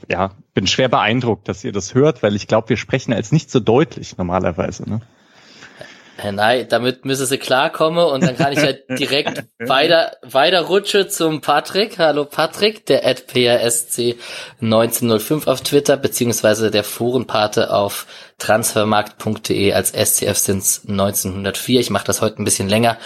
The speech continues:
Speaker 2: falls zu dieser Saison es doch so sein sollte, dass hier ein paar neue Zuhörer zuschalten und sag Hallo Patrick.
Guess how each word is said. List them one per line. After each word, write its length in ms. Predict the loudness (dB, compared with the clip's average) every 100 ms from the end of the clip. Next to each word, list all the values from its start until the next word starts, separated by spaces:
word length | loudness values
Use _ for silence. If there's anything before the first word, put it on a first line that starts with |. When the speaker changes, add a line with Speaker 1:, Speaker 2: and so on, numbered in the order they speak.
| -18 -16
Speaker 2:
falls 400 | -2 0 2 0
zu 100 | -4
dieser 240 | -4 -2 -2
Saison 460 | -2 2 2 0 -4 -20 -20 -6
es 180 | -2 0
doch 160 | 0 2
so 380 | 4 2 0 -10 -6
sein 380 | 0 2 2 2
sollte, 320 | 2 2 2
dass 160 | 0 0
hier 100 | -2
ein 80 |
paar 140 | 0 0
neue 260 | 2 0
Zuhörer 400 | 0 -2 -2 -2
zuschalten 560 | -2 -4 0 0 -2 -6
und 80 | -6
sag 220 | -6 -4
Hallo 160 | -4 -4
Patrick. 480 | -10 -10 -10 -12